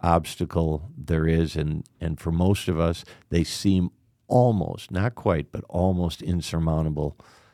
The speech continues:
sometimes, and yet w-, we're gonna climb that mountain. We're gonna get over the top. And I think, as we said earlier, success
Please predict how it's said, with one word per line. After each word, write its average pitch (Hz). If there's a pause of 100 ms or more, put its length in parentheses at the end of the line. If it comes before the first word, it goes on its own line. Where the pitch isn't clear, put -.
sometimes, 78
and 80
yet 80 (760)
w-, -
we're 87
gonna 82
climb 87
that 80
mountain. 82
We're 82
gonna 80
get 82
over 80
the 80
top. 104
And 82
I 50
think, 80
as 78
we 82
said 82
earlier, 85 (380)
success -